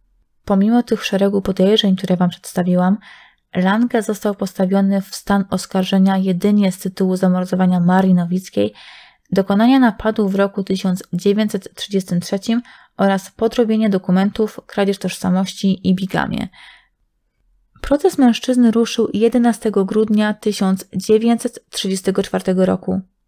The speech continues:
Patrząc na skalę zbrodni, jakie potencjalnie były przypisywane oskarżonemu, nic dziwnego, że sprawa ta zelektryzowała cały Poznań, a gmach sądu przepełniony był zainteresowanymi mieszkańcami Poznania.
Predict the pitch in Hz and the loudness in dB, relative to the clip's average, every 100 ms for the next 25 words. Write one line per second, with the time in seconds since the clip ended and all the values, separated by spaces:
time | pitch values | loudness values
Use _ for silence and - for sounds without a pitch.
0 | _ _ _ _ - - - _ _ _ | _ _ _ _ -20 -20 -20 _ _ _
1 | 233 254 - 294 226 214 - 220 196 196 | -2 0 -2 -2 -2 -2 0 0 0 -2
2 | 190 208 233 220 190 185 196 - 180 180 | 0 0 2 2 2 0 -4 -4 -4 -4
3 | - 190 185 180 180 185 - 185 185 180 | -2 0 2 2 0 -2 -6 -6 -2 0
4 | 185 180 185 190 185 175 202 214 214 - | 2 0 -2 -4 -2 0 0 0 -2 -6
5 | - - _ - 190 247 269 254 220 190 | -20 -20 _ 0 2 2 0 -4 -2 2
6 | 190 214 233 220 196 - - 202 208 226 | 2 4 2 0 -2 -4 -6 -2 0 0
7 | 226 196 190 220 233 233 - 196 196 196 | -2 -4 -2 -2 -2 -2 -6 -4 -2 0
8 | 196 190 190 185 185 214 202 196 208 - | 0 -2 0 0 0 -2 0 0 -4 -12
9 | - _ 185 185 180 185 196 254 - - | -20 _ 0 0 2 4 4 2 -2 -6
10 | - 226 220 220 - 196 185 190 202 196 | 0 0 0 -2 -4 0 2 2 2 0
11 | 185 190 185 208 214 202 190 190 190 190 | 2 0 0 0 0 -2 -2 0 2 4
12 | 185 190 190 190 190 185 185 175 175 175 | 4 2 2 0 2 2 0 -2 -2 -2
13 | 185 | -4